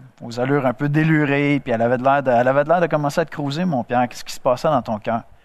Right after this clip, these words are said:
Imaginez Pierre qui dit, euh, « Je suis désolé, Jésus, ça, c'est ma vie privée, euh,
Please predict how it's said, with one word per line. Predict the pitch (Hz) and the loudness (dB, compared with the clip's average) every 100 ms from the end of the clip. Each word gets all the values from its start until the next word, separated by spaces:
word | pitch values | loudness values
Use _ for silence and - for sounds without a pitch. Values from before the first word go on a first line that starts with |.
| _ _ _ _ _ _ _ | _ _ _ _ _ _ _
Imaginez | 127 156 160 170 | -2 2 4 2
Pierre | 143 156 165 170 | 2 2 0 -2
qui | 135 | -8
dit, | 123 127 135 139 | -8 -4 0 2
euh, « | 127 120 117 - _ _ - - | 4 2 0 -8 _ _ -20 -20
Je | - | -16
suis | - | -10
désolé, | 131 143 143 | -4 0 0
Jésus, | 147 143 123 143 | 0 -2 -4 -6
ça, | 147 151 | -6 -6
c'est | 139 131 | -6 -6
ma | 117 117 | -4 -4
vie | 117 | -6
privée, | 123 123 117 120 123 131 131 123 | -10 -8 -6 -2 -2 -2 -2 -2
euh, | 107 107 104 | -2 -2 -6